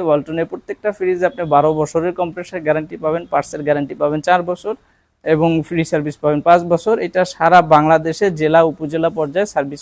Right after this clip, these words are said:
পয়েন্ট আছে, যে কোনো জায়গা থেকে আপনি সার্ভিসটা নিতে পারবেন। আর আমাদের কাছ থেকে প্রোডাক্ট নিলে আপনি A গ্রেডের প্রোডাক্ট পাবেন, রানিং মাসের প্রোডাক্ট পাবেন, এবং বারো বছরের গ্যারান্টিযুক্ত প্রোডাক্ট আপনারা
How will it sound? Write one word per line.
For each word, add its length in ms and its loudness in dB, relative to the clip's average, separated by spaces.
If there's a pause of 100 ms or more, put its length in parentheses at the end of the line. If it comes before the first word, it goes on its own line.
পয়েন্ট 220 -4 (100)
আছে, 160 -8 (440)
যে 220 2
কোনো 200 2
জায়গা 260 4
থেকে 220 0
আপনি 140 -4
সার্ভিসটা 520 -2
নিতে 240 0
পারবেন। 280 2 (460)
আর 220 8
আমাদের 360 2
কাছ 140 0
থেকে 260 0
প্রোডাক্ট 300 0
নিলে 160 2
আপনি 200 -2
A 200 2
গ্রেডের 320 2
প্রোডাক্ট 300 -4
পাবেন, 260 0
রানিং 260 2
মাসের 240 -6
প্রোডাক্ট 260 -10
পাবেন, 200 -8
এবং 120 -6
বারো 280 6
বছরের 280 0
গ্যারান্টিযুক্ত 500 0 (100)
প্রোডাক্ট 280 -6
আপনারা 260 -2